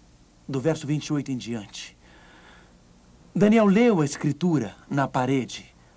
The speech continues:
Daniel cinco, começando com o verso vinte e seis.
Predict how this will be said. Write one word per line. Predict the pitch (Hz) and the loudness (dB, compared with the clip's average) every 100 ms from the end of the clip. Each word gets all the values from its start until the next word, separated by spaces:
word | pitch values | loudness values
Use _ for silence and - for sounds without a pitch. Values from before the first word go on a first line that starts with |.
| _ _ _ _ _ - _ _ - | _ _ _ _ _ -20 _ _ -6
Daniel | 151 156 170 180 160 | 0 2 4 4 2
cinco, | - 208 156 - - _ _ _ _ _ _ - _ - - - - | 2 2 2 -4 -20 _ _ _ _ _ _ -20 _ -20 -20 -20 -4
começando | 175 180 165 190 185 165 | 0 2 2 0 0 0
com | 156 147 127 113 - - - - | 0 0 0 -4 -10 -20 -20 -6
o | 135 | -2
verso | 127 175 170 143 | 2 2 2 0
vinte | 147 139 | 0 -2
e | |
seis. | 127 - 131 107 - | -4 -2 -2 -2 -10